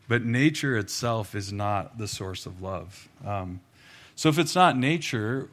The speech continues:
um, perhaps it's from ourselves. And if you're like me, that's a quick no, because, um, unless I'm preaching on how much we love ourselves,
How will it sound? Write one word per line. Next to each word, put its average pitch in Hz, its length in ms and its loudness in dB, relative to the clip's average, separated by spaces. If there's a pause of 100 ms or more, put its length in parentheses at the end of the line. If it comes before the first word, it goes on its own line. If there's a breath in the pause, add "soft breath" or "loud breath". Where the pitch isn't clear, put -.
(160)
um, 113 400 -2
perhaps 135 480 2
it's 131 140 -4
from 120 220 -2
ourselves. 117 760 0 (800 soft breath)
And 135 160 4
if 147 140 6
you're 147 100 6
like 123 240 4
me, 110 400 -2 (320 loud breath)
that's 131 280 0
a 131 60 0
quick 123 440 -2
no, 110 400 -2
because, 104 540 -4 (600 loud breath)
um, 101 460 0 (840 soft breath)
unless 165 320 4
I'm 190 180 2
preaching 165 440 0
on 127 320 2
how 117 180 0
much 139 240 2
we 117 140 -2
love 107 260 0
ourselves, 156 800 -2